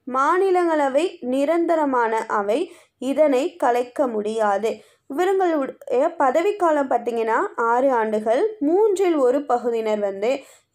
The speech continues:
இரண்டு ஆண்டுகளுக்கு ஒரு முறை ஓய்வு பெறுகின்றனர்.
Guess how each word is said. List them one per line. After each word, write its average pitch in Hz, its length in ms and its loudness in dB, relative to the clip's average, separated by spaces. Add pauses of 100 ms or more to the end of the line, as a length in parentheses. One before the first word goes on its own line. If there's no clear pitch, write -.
(120)
இரண்டு 403 300 2 (100)
ஆண்டுகளுக்கு 262 580 0 (120)
ஒரு 226 200 0
முறை 240 220 0 (360)
ஓய்வு 214 320 -2
பெறுகின்றனர். 214 720 -4